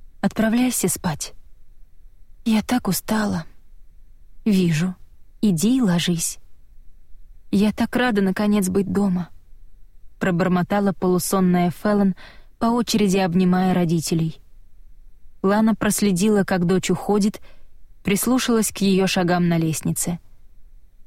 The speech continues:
"Саймон, мы обязательно поговорим, обдумаем информацию и всё обсудим.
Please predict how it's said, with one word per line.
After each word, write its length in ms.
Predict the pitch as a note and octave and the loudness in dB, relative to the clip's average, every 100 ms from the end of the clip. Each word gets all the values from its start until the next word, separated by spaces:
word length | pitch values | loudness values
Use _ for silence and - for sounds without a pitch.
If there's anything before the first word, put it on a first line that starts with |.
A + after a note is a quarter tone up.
| - - | -18 -6
"Саймон, 600 | - - A3 F3+ E3 C#3+ - - - - - - - - - - | -2 0 2 2 0 -6 -12 -20 -20 -20 -20 -20 -20 -20 -18 0
мы 240 | G#3 F#3+ | 2 4
обязательно 640 | F3 F3 E3 F#3 - F#3 E3+ | 4 2 0 0 2 0 2
поговорим, 560 | E3+ F3 F#3+ F3+ D3 - - - - - - | 0 2 2 2 -2 -6 -18 -20 -20 -10 -4
обдумаем 580 | F#3 E3+ A#3 A3+ G3 - | 0 2 4 4 4 4
информацию 680 | G3+ F3+ F#3+ F#3+ G3 - G3+ | 2 2 2 2 0 0 2
и 120 | F3+ | 2
всё 220 | - G3+ | 2 0
обсудим. 580 | G3 - - F3 D#3 - | 0 0 0 0 0 -4